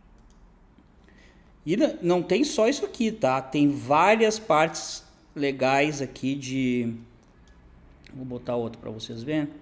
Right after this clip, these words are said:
Tem essa parte aqui, tem essa parte aqui também, tá? Que é o Badland National Park, que é sensacional também. Olha só isso aqui.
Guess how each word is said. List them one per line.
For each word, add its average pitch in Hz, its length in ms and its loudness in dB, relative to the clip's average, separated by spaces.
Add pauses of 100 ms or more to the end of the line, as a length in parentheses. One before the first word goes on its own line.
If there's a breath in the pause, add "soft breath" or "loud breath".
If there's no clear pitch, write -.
(1400 soft breath)
Tem 131 160 -4
essa 135 240 -4
parte 135 300 -2
aqui, 135 120 -8
tem 165 200 0
essa 175 200 2
parte 160 340 0
aqui 165 100 -10
também, 147 400 0
tá? 135 280 -2
Que 139 300 -4
é 135 80 0
o 131 220 2
Badland 147 760 4
National 143 460 -2
Park, 139 540 0
que 147 100 -2
é 143 60 2
sensacional 131 640 -4
também. 123 240 -4
Olha 139 220 -2
só - 120 -8
isso 165 180 -10
aqui. 113 240 -14